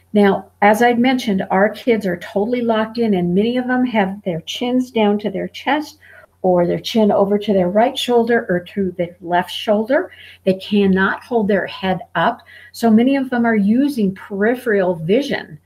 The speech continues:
of which, you know, no one has ever thought about before.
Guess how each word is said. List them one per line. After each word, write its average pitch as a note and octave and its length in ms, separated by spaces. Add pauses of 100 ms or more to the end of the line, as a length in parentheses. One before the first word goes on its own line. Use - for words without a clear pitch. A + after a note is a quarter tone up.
(420)
of F3+ 220
which, F#3+ 600
you G#3+ 200
know, F3+ 180
no F#3+ 240
one A3 160
has G#3 160
ever F#3+ 240
thought E4+ 340
about D#3 460
before. D3+ 680